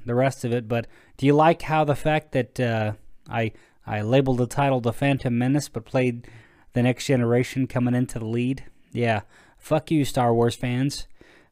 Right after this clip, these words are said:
Uh, I'm, uh, The Next Generation guy. That is by far the best, uh, I grew up lit watching that shit all the time, watching on the B B C. Captain Picard is the shit.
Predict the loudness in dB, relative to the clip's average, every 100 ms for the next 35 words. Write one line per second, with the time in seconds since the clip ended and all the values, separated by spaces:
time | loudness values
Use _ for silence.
0 | -10 -8 -6 -2 0 2 0 0 -4 -6
1 | -4 -2 -2 -2 -4 0 0 0 -4 -4
2 | -2 -4 -6 -6 -4 -4 -2 -4 -2 0
3 | 0 -2 -2 -2 -2 -4 -4 -2 0 -2
4 | -6 -14 -16 -16 -18 -18 -18 -18 -20 -20
5 | -20 -18 -18 -16 -14 -2 2 8 8 8
6 | 4 4 4 2 2 0 0 -4 -2 -2
7 | -4 _ _ _ 2 4 4 2 0 2
8 | 2 2 0 -2 0 0 0 0 2 2
9 | 2 -2 0 0 0 0 -4 -4 -6 -6
10 | -2 0 0 0 -4 -8 -8 -2 4 6
11 | 4 2 -6